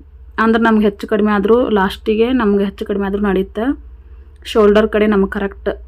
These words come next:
ಪಾಯಿಂಟ್ ಅನ್ನೋದು ಬರ್ಬೇಕಾಗುತ್ತೆ. ಹಾಗಾಗಿ ನಾನು ಸೆಂಟರ್ ಏನ್ ಕಚ್ ಹಾಕೊಂಡಿರ್ತೀನಲ್ಲ ಅಲ್ಲಿದ್ದ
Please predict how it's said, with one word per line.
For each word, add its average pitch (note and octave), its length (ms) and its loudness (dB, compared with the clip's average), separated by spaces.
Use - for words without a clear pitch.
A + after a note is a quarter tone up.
ಪಾಯಿಂಟ್ G3 300 -2
ಅನ್ನೋದು G3+ 320 2
ಬರ್ಬೇಕಾಗುತ್ತೆ. F#3+ 600 0
ಹಾಗಾಗಿ G3+ 380 0
ನಾನು G#3 220 2
ಸೆಂಟರ್ G3+ 420 -2
ಏನ್ G3+ 160 -2
ಕಚ್ G3+ 180 -8
ಹಾಕೊಂಡಿರ್ತೀನಲ್ಲ F#3+ 600 -6
ಅಲ್ಲಿದ್ದ A3 340 2